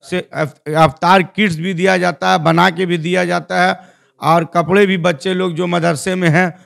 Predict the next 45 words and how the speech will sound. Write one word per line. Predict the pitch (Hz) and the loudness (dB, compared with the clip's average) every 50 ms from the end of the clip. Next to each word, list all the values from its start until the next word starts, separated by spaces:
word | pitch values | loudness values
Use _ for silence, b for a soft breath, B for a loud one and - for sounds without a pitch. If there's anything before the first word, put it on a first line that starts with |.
| _ _ - | _ _ -8
उन | 156 170 180 | -6 -4 -2
लोग | 180 180 175 | -2 -2 -4
को | - 180 170 | -6 -6 -4
दिया | 156 165 175 180 180 | -2 0 2 2 2
जाता | 170 175 175 160 - 175 180 175 | 2 0 -2 -2 -2 0 2 2
है। | 185 196 - - B B B B B - | 2 2 0 -4 B B B B B -8
तो | 180 | -4
हम | 170 156 165 170 175 180 | -4 -2 -2 -2 -2 -2
लोग | 196 202 190 160 | 0 0 0 0
जज्बा | 151 170 165 160 170 185 190 | 0 -2 0 0 2 0 0
के | 165 180 180 | 0 -2 -6
तरफ | 151 - 175 175 180 139 | -6 -4 -4 -4 -4 -4
से, | - - 190 170 | -4 -6 -4 -2
जज्बा | 143 170 160 156 165 180 90 | -2 -2 -2 0 0 0 0
के | 151 160 175 | -2 -4 -8
तमाम | - - 165 165 - 175 185 - | -8 -6 -6 -4 -2 -2 -2 -2
मेंबर | - 170 170 170 175 175 185 190 175 165 B B B B B 120 | 0 0 0 0 2 2 2 2 2 -2 B B B B B -4
अभी | 143 151 156 190 190 165 | -2 0 0 0 -2 -2
से | - 196 185 175 | 0 0 0 0
इस | 160 135 | 0 -2
पे | - 180 175 156 | -4 -4 -4 0
गौर | 143 165 170 175 175 | 2 4 4 4 2
व | 156 | 0
फिक्र | - 160 156 - 175 165 | -4 -4 -6 -4 -6 -6
करना | 156 165 165 156 165 175 170 160 | -4 -6 -6 -4 -2 -2 -2 0
जारी | 139 151 156 160 180 165 | 0 0 0 0 -2 -4
कर | 165 170 165 156 | -4 -6 -6 -4
दिया। | 151 165 180 180 92 180 B B B B B B - | -4 -2 0 0 -2 -2 B B B B B B -10
हम | 135 160 170 180 | -8 -6 -4 -2
लोग | 185 175 - - | -4 -4 -4 -6
का | 175 165 | -8 -6
कोशिश | - 165 175 165 131 190 196 170 185 | -6 -4 -4 -4 -4 -4 -8 -4 0
रहेगा | 175 165 180 180 180 196 208 | 2 2 2 2 2 0 0
कि | 208 - - - _ _ - 214 - | -2 -4 -14 -20 _ _ -8 -4 -4
इस | 180 135 | -4 -2
बार | 143 165 175 170 170 | 0 0 0 0 0
भी | 165 202 214 - - _ _ _ _ _ _ - | 0 -2 -2 -4 -6 _ _ _ _ _ _ -8
हम | 147 165 175 | -4 -2 0
लोग | 196 202 196 | 0 0 0
अच्छे | 175 151 - - 196 190 160 | 0 -2 -2 0 -2 -2 0
से | 156 175 | 0 0
अच्छे | 165 147 - - 190 185 | -2 0 0 -2 -2 0
काम | - 170 185 208 | 0 0 0 0
कर | - - 160 160 | 0 0 0 0
सकें। | 135 - 160 156 - 143 123 110 - | 2 0 -6 -8 -6 -8 -10 -10 -12